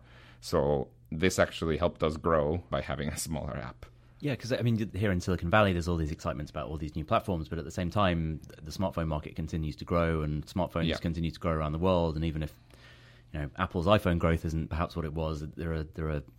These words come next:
Speaker 2: hundred and fifty dollar or cheaper smartphones that are, like you said, spreading all over India and Africa, where there's perhaps even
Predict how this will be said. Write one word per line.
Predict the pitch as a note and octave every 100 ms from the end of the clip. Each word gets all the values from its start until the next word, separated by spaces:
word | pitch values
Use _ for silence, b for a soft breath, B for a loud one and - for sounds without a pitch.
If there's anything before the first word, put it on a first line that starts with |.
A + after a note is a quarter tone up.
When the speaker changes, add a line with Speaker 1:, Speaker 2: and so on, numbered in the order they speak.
| -
Speaker 2:
hundred | E2+ D#2
and | D#2
fifty | F2 D#2+
dollar | D#2 D#2 D2+
or | D2 D2 - -
cheaper | E2 - D2+ C#2+ - B B -
smartphones | F#2+ D#2+ F2 D#2+ D2+ -
that | D#2
are, | D#2 D2 G#1 -
like | A#1+
you | C2
said, | - D2 - -
spreading | - D2+ C#2+
all | C#2+
over | D2 D2+ C#2+ - B B -
India | F2 D#2+
and | F2+
Africa, | - F2 D#2
where | D#2+
there's | D2+
perhaps | - E2+ -
even | D#2+ D2+